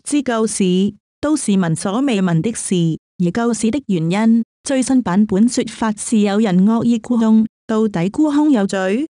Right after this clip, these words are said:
還是有人惡意沽空有罪，還是不論沽不沽空，股市大跌就會影響國家經濟增長指標，所以要出手干預，各式說法呈現，現在還說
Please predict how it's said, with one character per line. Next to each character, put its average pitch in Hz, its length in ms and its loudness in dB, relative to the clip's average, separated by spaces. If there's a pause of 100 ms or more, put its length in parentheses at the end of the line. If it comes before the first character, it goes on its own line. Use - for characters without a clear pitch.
(120)
還 190 180 0
是 220 160 0
有 208 220 2
人 185 260 4
惡 226 160 2
意 233 140 2
沽 294 180 -2
空 302 180 2
有 214 160 2
罪， 196 400 -2 (200)
還 190 200 0
是 214 220 2
不 247 140 -4
論 214 320 0
沽 247 180 0
不 269 100 -6 (120)
沽 254 160 -2
空， 254 280 2 (220)
股 202 220 0
市 190 260 0
大 170 240 -2
跌 220 160 0
就 196 240 -2
會 175 160 2
影 180 220 2
響 214 200 4
國 226 220 0
家 254 160 -2
經 277 260 2
濟 190 200 -2
增 262 240 2
長 180 260 2
指 196 120 -2
標， 240 420 0 (220)
所 175 220 -4
以 220 280 2
要 202 100 2
出 214 220 -4
手 196 260 -4
干 254 220 0
預， 226 420 2 (200)
各 240 200 -4
式 - 220 -6
說 - 180 -2
法 214 160 -4
呈 180 300 0
現， 190 320 2 (220)
現 202 200 4
在 196 300 0
還 165 240 -2
說 226 200 -2